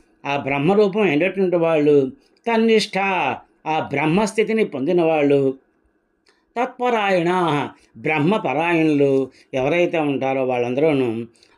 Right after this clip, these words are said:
అపునరావృత్తిం పునర్జన్మరహితమైనటువంటి మోక్షాన్ని గచ్చంతి పొందుతారు. ఎలా పొందుతారు? జ్ఞాన జ్ఞానంచే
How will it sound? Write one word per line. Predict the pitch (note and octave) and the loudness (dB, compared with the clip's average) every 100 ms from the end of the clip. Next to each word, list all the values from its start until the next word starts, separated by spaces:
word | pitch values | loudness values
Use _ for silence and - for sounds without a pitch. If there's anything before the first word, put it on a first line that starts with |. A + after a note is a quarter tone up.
| G#3+ | -6
అపునరావృత్తిం | A3 B3+ A3 A3 G3+ F#3 F3+ - F3 D#3+ B2+ - _ _ D#3 | -4 -2 0 0 2 2 0 0 2 4 2 -6 _ _ 0
పునర్జన్మరహితమైనటువంటి | F3+ A3 F3 G#3+ A3 G#3+ F#3+ G#3 G3+ F#3 F3 D#3+ C#3 D3+ | 0 0 -2 -2 0 0 2 2 0 0 0 0 -4 -4
మోక్షాన్ని | C#3 C#3+ F3 - G3+ F#3+ F3+ E3 C3 C#3 - _ D3+ | -2 -2 -2 0 0 2 2 2 -2 -4 -12 _ -6
గచ్చంతి | E3 G3+ G3 F#3+ F3 D#3 E3 D3 A#2+ G#2+ _ - | -2 -2 -2 0 2 2 2 2 2 -2 _ -2
పొందుతారు. | G#3 F#3+ D#3 D#3+ C#3+ C#3 B2 A2 _ _ | 2 2 2 -2 0 0 -2 -4 _ _
ఎలా | B2+ D3 | -4 -4
పొందుతారు? | D#3+ D#3+ D3 D3+ C#3 C3+ C3+ C3 C3 - _ _ _ | -2 -2 -2 -2 0 0 -2 -4 -6 -12 _ _ _
జ్ఞాన | B2 C#3 E3 G#3 G3+ G#3+ F#3+ C#3+ A#2+ - _ _ - | -8 -4 -2 0 0 0 -2 -2 -6 -10 _ _ -8
జ్ఞానంచే | D#3+ F3 F3+ E3+ C#3 D#3 C#3 C3 | -2 2 4 4 4 4 4 0